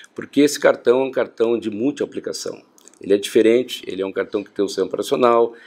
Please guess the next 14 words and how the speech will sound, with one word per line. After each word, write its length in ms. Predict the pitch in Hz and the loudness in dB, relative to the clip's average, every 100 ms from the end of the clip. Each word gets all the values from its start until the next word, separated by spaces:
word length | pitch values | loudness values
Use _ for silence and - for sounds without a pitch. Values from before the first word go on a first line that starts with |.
| - _ | -20 _
e 80 | - | -16
esse 120 | - | -8
cartão 420 | - 98 107 113 | -4 -4 0 0
tem 200 | 110 113 | 0 -6
todo 300 | 110 143 156 | 0 0 2
um, 500 | 151 131 120 120 117 | 2 0 -2 -6 -2
um 40 | 107 | 0
arcabouço 680 | 117 120 101 104 139 131 131 | 0 0 -2 2 0 0 -10
diferenciado 580 | - 120 117 - 107 | -2 0 0 0 -2
do 100 | 117 | -2
cartão 460 | 110 110 - 113 113 | -2 -4 0 -2 -2
do, 360 | - 110 113 107 | -4 -4 -4 -6
do 120 | 107 | -2
Banrisul. 540 | 110 110 - - - | -2 -2 -6 -12 -14